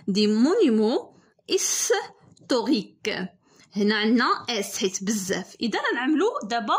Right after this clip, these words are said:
كل فوتو. فوتو ان، يعني الصورة الأولى، ريبريزونت كوا؟ ريبريزونت كوا؟ باب، أوكي، المنصور، باب المنصور،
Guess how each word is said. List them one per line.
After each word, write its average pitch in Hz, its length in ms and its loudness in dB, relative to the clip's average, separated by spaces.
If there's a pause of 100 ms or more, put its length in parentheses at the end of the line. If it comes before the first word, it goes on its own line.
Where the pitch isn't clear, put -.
(100)
كل 311 120 0
فوتو. 196 440 -6 (580)
فوتو 440 600 -2 (340)
ان، 233 300 0 (440)
يعني 180 220 -4
الصورة 349 400 0
الأولى، 269 480 -2 (540)
ريبريزونت 359 880 -2
كوا؟ - 280 -2 (640)
ريبريزونت 254 1160 -2 (560)
كوا؟ 233 260 0 (340)
باب، 220 760 -2 (680)
أوكي، 220 500 -2 (340)
المنصور، 285 1400 0 (600)
باب 240 320 -2 (160)
المنصور، 240 680 -2